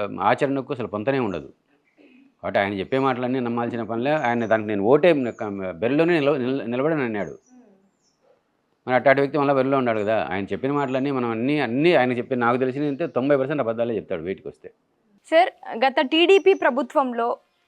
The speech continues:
Speaker 2: వరదరాజులరెడ్డి గారు ఇన్ఛార్జిగా ఉన్నారు. మరి ఆ సమయంలో ఆయన అభివృద్ధి ఒకటైనా చేశారా అని అంటున్నారు. అసలు చేయలేదంటారా, జరగలేదంటారా అభివృద్ధి?
Speaker 1: ఇప్పుడు మీరు అడిగినది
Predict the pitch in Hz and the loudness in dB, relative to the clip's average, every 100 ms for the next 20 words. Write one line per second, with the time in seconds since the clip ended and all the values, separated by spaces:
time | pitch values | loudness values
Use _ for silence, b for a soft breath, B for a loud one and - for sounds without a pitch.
0 | - 240 269 320 330 302 277 233 269 285 | 0 4 6 6 4 2 -2 4 4 4
1 | 254 302 277 233 262 233 185 - - - | 2 2 0 2 0 0 -2 -4 -2 2
2 | 233 226 262 254 320 359 370 311 294 285 | 2 4 2 4 2 4 4 4 2 2
3 | 240 B B B - 240 302 285 302 285 | 0 B B B 2 2 2 2 4 2
4 | 320 330 339 330 - _ - 269 277 349 | 4 2 2 -2 -6 _ 2 4 4 4
5 | 285 277 - - 247 247 254 269 262 247 | 4 4 2 0 -2 -2 -2 0 2 2
6 | 302 - _ - 247 262 247 226 190 269 | 0 -8 _ -2 2 4 4 2 2 2
7 | 285 330 311 285 269 277 277 254 262 269 | 2 2 2 2 4 4 4 2 4 2
8 | 247 233 214 196 208 208 185 - _ - | 2 2 2 2 0 -8 -10 -14 _ -8
9 | 123 117 113 117 131 143 156 160 - | -4 -2 0 0 0 0 0 -2 -6